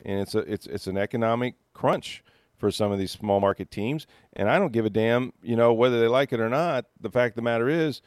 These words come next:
the Rays' job is to win games, and they won ninety of them doing this, which no one foresee, foresaw. And so they're gonna continue to do it. And like you said, as guys develop, and if Tyler Glasnow and s-, some others,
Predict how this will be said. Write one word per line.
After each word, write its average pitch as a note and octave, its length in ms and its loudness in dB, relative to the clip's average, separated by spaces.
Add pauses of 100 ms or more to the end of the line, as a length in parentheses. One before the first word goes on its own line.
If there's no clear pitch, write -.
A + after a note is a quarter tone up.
(380)
the A2+ 220 2
Rays' B2 380 2
job B2+ 320 2
is G#2+ 120 0
to G#2+ 100 -4
win B2 280 -2
games, C3+ 440 -4
and G#2+ 180 -2
they C3 80 2
won C3 240 0
ninety C#3+ 360 0
of F2+ 160 2
them F#2 180 -2
doing F2 280 0
this, D2+ 340 -10 (100)
which G#2+ 260 -2
no A2+ 140 2
one C3 200 2
foresee, B2 640 -6 (260)
foresaw. B2+ 480 4 (320)
And A2 220 0
so A2 580 4
they're B2+ 120 2
gonna C#3+ 100 0
continue C#3 440 -2
to A2 100 -2
do D3+ 240 4
it. C3+ 200 2
And A2 300 -4 (220)
like G2+ 240 -2
you G3 100 -6
said, G#2 420 0 (360)
as G#2+ 220 2
guys A2+ 360 4
develop, G#2+ 580 2
and F#2 120 -4
if F2+ 120 -4
Tyler F#2+ 320 0
Glasnow A2+ 680 0
and F2 140 -4
s-, - 140 -20
some F2+ 200 -4
others, G#2 360 0